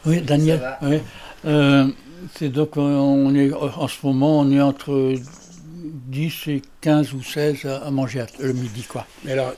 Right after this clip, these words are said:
Speaker 3: qui décide de ce qu'on va manger ? Euh, vous vous réunissez ?
Speaker 1: Oh, ben, ça se fait, euh,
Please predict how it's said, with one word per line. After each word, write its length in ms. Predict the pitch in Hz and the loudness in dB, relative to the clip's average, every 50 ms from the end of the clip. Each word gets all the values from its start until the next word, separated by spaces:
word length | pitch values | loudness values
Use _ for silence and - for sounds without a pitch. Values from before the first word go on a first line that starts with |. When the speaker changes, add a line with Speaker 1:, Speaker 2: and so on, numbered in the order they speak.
| - 175 - | -12 -16 -12
Speaker 3:
qui 200 | - - 180 156 | -6 -4 -2 6
décide 540 | 147 160 160 151 - - 165 165 165 147 135 | 6 6 6 6 4 2 0 0 0 0 0
de 360 | 143 143 143 139 139 139 135 | 2 2 2 4 2 0 0
ce 80 | 127 - | -2 -4
qu'on 120 | - 135 | -4 -2
va 120 | 123 131 131 | 0 0 2
manger ? 640 | 135 131 131 127 117 131 135 139 139 139 139 143 | 2 0 0 0 0 0 0 2 2 4 4 2
Euh, 120 | 139 131 127 | 2 2 0
vous 220 | 123 123 127 131 | -2 -4 -6 -4
vous 80 | 131 131 | -2 0
réunissez ? 460 | 131 131 127 127 135 135 135 143 160 | 0 2 2 2 2 2 2 2 2
Speaker 1:
Oh, 60 | - - | 4 4
ben, 200 | 143 151 151 147 | 4 4 2 2
ça 200 | - 170 156 143 | 0 -2 -2 -2
se 60 | - | -2
fait, 240 | - - - - 160 | -6 -8 -6 -4 -2
euh, 500 | 156 151 147 147 143 139 139 135 131 | 0 0 0 0 0 0 0 0 0